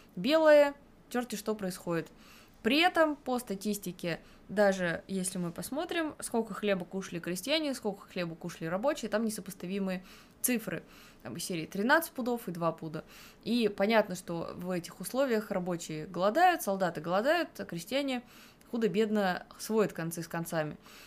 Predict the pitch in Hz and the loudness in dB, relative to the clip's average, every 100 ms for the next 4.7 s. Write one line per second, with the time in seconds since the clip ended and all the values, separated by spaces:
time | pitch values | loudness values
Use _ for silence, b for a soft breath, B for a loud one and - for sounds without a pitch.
0 | B - 214 330 392 330 311 302 277 262 | B -2 4 4 4 2 4 4 4 0
1 | - 202 185 180 175 208 202 180 - 202 | 0 2 4 4 2 2 0 -2 -6 -4
2 | 202 208 180 175 180 175 180 185 165 160 | -4 -4 -4 -2 -2 -4 -4 -4 -4 -6
3 | 165 175 196 247 311 302 - 285 277 B | -4 2 2 4 0 -2 -4 -6 -8 B
4 | B B - 233 233 185 | B B -2 2 4 4